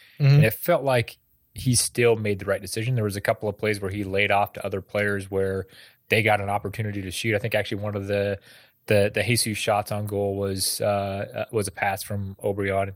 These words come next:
Speaker 2: Obviously, he didn't get the assist 'cause they didn't score. Uh, and then that, that early test on the keeper, I thought, I mean, it was, maybe the touch was a little wide, um, before, you know, this, in the second minute, but he still got it on goal, tested the keeper.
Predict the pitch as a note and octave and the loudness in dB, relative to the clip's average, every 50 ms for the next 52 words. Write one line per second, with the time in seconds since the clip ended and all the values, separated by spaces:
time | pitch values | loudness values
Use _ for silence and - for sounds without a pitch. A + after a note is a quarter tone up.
0 | - - G2+ G2 G2+ G2 - G#2 G2 F#2+ G2+ G2 F#2+ G2 - G2 F#2+ - D3 C#3 | -10 -8 -8 -6 -6 -6 -6 -6 -6 -6 -6 -6 -6 -6 -6 -6 -6 -4 -4 -4
1 | - - - F#2 F2+ F#2 E2+ F2 - - - B2+ G#2+ F2+ F2 F#2+ - - - - | -4 -6 -8 -8 -8 -8 -10 -8 -8 -6 -4 -4 -2 -4 -4 -6 -10 -14 -16 -18
2 | - - - - - - - _ _ - G2+ G2+ G2+ A2 A#2 A2+ A#2+ B2 A#2 A2+ | -18 -20 -20 -20 -20 -20 -20 _ _ 0 0 2 2 2 2 4 4 4 2 2
3 | A2 A2 A2 A2 G#2+ - A#2+ G#2+ A#2 G#2+ G#2 - - B2+ B2+ B2 A#2+ A#2 A2+ A2+ | 2 0 0 0 -2 -4 -4 0 2 2 2 2 0 -2 0 2 2 0 0 0
4 | A2+ A2+ A2 G#2+ G#2+ G#2+ G2 - - - - _ - _ _ _ - - C3 B2 | 0 0 0 0 0 -2 -4 -8 -14 -20 -20 _ -20 _ _ _ 0 4 4 4
5 | A#2 - - A2+ G#2+ G#2 G2+ - - A#2 A#2 A2+ - G2+ G2 F#2+ F#2+ - G#2+ G2+ | 4 4 2 0 0 0 -2 -2 0 0 0 0 2 2 2 2 2 2 2 2
6 | G2+ G2+ - A#2+ G#2+ G#2 G#2+ A#2 A#2+ G2+ - - - - A2+ A#2 B2+ C#3 D3+ D3+ | 2 0 -2 -4 -4 -2 -2 0 0 0 -2 -2 -4 -4 -2 0 2 2 2 2
7 | D#3 D3 C3 B2+ - - D3+ C#3 - - C3+ C#3 C#3 D3 E3+ F3+ F#3 F#3 - - | 2 0 0 -2 -2 -2 -2 -2 -2 -4 -6 -6 -4 -2 -2 -2 -2 -2 -2 -2
8 | F3+ F3 F3 F#3 F#3+ F#3+ F#3 - - - - _ _ _ - A#2+ A2+ A2 A2 A2 | -2 -2 -2 -2 -4 -6 -8 -12 -18 -20 -20 _ _ _ -4 -2 0 0 2 0
9 | A2 A2 A2 A2+ A2 G#2+ - _ _ _ - - D3 - - - - - - _ | 0 -2 -2 -4 -6 -10 -10 _ _ _ -20 -18 -18 -18 -18 -20 -20 -20 -4 _
10 | - G#2 - - - A#2 A#2 - A2 G#2+ G2+ G2 F#2+ - - B2 A2+ G#2+ - C#3 | 2 2 2 2 0 -2 0 0 0 0 0 -2 -2 -2 -2 0 0 0 2 0
11 | B2+ - C3 B2 B2+ C#3 D3 D3+ C3+ G2+ - A2 A2 G#2+ G#2+ G#2+ - - F3+ E3 | 0 0 0 -4 -2 0 0 0 0 0 -2 -2 0 0 -2 -4 -4 0 2 2
12 | C#3+ B2 - A#2 A#2+ A#2 A#2 A#2 - G#2+ G#2+ A2 G#2+ G2+ G#2+ G2+ G#2 G#2 - - | 2 2 2 2 2 2 0 -2 -2 -4 -4 -4 -4 -2 -2 -2 -2 -2 -2 -2
13 | G2 - - G2+ F#2 F#2+ - - F#2+ - - F#2 F#2+ - | -2 -2 -4 -6 -10 -10 -10 -8 -8 -8 -6 -6 -6 -8